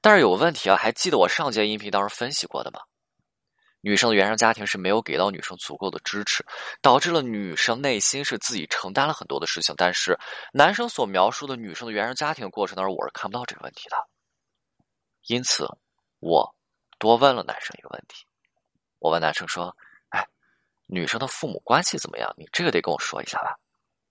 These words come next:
男生是这么回答的，男生说，“现在给我的感觉是挺不错的，但是听说啊，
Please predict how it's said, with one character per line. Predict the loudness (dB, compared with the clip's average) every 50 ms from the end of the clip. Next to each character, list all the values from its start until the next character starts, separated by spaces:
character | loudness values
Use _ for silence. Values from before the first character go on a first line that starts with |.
| _ _ _ _ _ _ _ _ _ _ _ _ _ _ _ 0
男 | 2 2 2 2
生 | -2 -6
是 | -6
这 | -6 -6
么 | -8
回 | -8 -8 -8 -6
答 | -4 -4 -4 -4
的， | -6 -16 _ _ _ _ _ _ _ _ _ _ _ _ _ _ _ _ _ _ _ _
男 | -6 -6 -4 -4
生 | -6 -6
说 | -4 -2 -2 -4 -4 _ _ _ _ _ _ _ _ -6
，“现 | -2 0 4 4 6
在 | 8 8 8 6 6
给 | 4 2
我 | 2 2
的 | 2 2
感 | 2 -2 -4 -4
觉 | -6 -8
是 | -8 -8
挺 | -8 -10 -14 -14
不 | -16 -18 -14
错 | -10 -2 2 2 2
的， | 0 -2 -10 -16 -16 -16 -16 -8 -4
但 | 0 2 2
是 | 2
听 | 0 -2 -4 -4
说 | -4 -4 -2 2 4 4
啊， | 2 2 -2